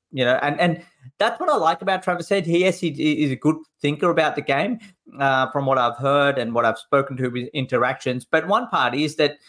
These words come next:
he's a, he's a bit laid back and, and, you know, it's almost see the ball, hit the ball a little bit. Um, and I think that attitude sort of,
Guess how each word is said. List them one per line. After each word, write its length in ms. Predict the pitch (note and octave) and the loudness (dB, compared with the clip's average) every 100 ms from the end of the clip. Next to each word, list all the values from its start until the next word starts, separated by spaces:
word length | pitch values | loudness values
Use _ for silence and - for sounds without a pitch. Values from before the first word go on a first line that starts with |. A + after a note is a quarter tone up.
| - _ - | -20 _ -2
he's 180 | F#3+ G3+ | 0 0
a, 80 | G#3+ | -2
he's 160 | A3 F#3+ | -2 -2
a 60 | |
bit 200 | G3+ D#4+ | 0 0
laid 280 | A3 F#3 C#3 | 2 2 2
back 260 | G#3 A#3 - | 0 0 0
and, 220 | D3 D3+ | -2 -2
and, 180 | D#3+ D3 | -6 -4
you 80 | D3+ | 0
know, 60 | D3+ | 0
it's 280 | D#3+ D#3 | 0 0
almost 460 | E3+ D#3+ C#3+ C#3 - | 2 2 2 -2 -2
see 100 | E3+ | 0
the 120 | D#3 | 0
ball, 200 | D3 D3 | 2 2
hit 200 | C#3+ D#3+ | 2 -4
the 60 | C#3+ | -6
ball 460 | - D3+ B3 C4+ - | 2 2 2 -4 -2
a 160 | G3+ G3 | -2 2
little 260 | G3+ G#3+ | 2 2
bit. 220 | B3 D4+ D4 - - - | 0 -6 -8 -20 -20 -4
Um, 320 | D#3+ D#3+ D#3+ E3 | 0 2 2 0
and 120 | F3 | 0
I 80 | F3 | 0
think 220 | G3 G3+ | 0 0
that 160 | F3+ D#3 | 2 2
attitude 520 | D#3 F3 - F3 D#3+ | 0 -2 -2 -4 -4
sort 200 | - | 0
of, 100 | D3 | 0